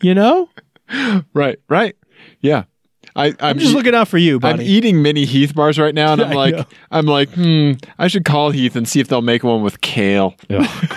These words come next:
Speaker 1: gross.
Speaker 2: <laughs>
Speaker 1: All right.
Speaker 2: Okay, lastly.
Speaker 1: All right.
Speaker 2: Okay. B M W M five, the one with the V ten.
Speaker 1: Mm.
Speaker 2: Okay.
Speaker 1: Mm-hmm.
Speaker 2: Ian, that's gotta be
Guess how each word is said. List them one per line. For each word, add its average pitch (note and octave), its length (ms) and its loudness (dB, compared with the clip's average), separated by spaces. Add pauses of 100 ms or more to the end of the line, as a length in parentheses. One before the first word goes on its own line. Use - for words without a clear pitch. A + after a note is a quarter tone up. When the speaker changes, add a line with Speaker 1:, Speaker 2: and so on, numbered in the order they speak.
(120)
Speaker 1:
gross. - 600 -6
Speaker 2:
<laughs> - 440 -4
Speaker 1:
All C#3 100 2
right. G#2+ 220 0 (260)
Speaker 2:
Okay, C3+ 220 0
lastly. A#2 720 -4 (100)
Speaker 1:
All B2 80 0
right. G#2 300 2
Speaker 2:
Okay. A#2+ 340 -2 (380)
B C#3+ 160 4
M E3+ 140 -2
W C3 360 0
M A2 220 -2
five, F2 380 -4
the G2 80 -2
one G#2 180 0
with A2 100 -2
the G2+ 80 -2
V F#2+ 200 0
ten. E2 380 -8 (120)
Speaker 1:
Mm. F#2+ 380 -12
Speaker 2:
Okay. A2 360 -4 (140)
Speaker 1:
Mm-hmm. G#2 300 -8 (760)
Speaker 2:
Ian, A2 180 0
that's C3+ 180 0
gotta D3 200 0
be F#2 240 0